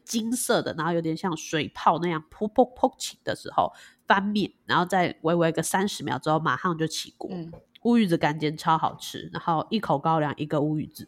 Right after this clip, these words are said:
Speaker 1: 这样子，完美。
Speaker 2: 哇塞，好哦，好哦，很会享受。
Speaker 1: <laughs> 好好笑。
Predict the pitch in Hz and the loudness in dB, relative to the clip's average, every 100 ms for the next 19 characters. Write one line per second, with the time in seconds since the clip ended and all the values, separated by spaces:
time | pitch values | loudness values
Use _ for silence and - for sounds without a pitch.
0 | _ 147 - _ - _ - 170 160 160 | _ -12 -12 _ -20 _ 0 0 4 0
1 | - _ 185 180 180 - - - - - | 0 _ -8 -6 -6 -10 -16 -16 -16 -4
2 | 285 170 160 151 160 185 - - - _ | -2 0 -4 -8 -14 -20 -16 -16 -16 _
3 | _ _ - 170 170 190 180 185 156 156 | _ _ 0 2 4 4 2 -2 -6 -6
4 | 170 190 - 165 196 185 135 - 175 127 | -8 -12 -12 -4 -2 -2 -4 -4 -4 -4
5 | - _ _ _ _ - - - 277 - | -8 _ _ _ _ -10 -8 -6 -6 -6
6 | - - - _ 202 196 247 - - - | -18 -20 -20 _ -8 -8 -8 -12 -20 -16
7 | - 247 - 370 - - - - - _ | -14 -14 -8 -8 -8 -12 -12 -16 -20 _
8 | 214 185 175 185 | 4 4 0 -8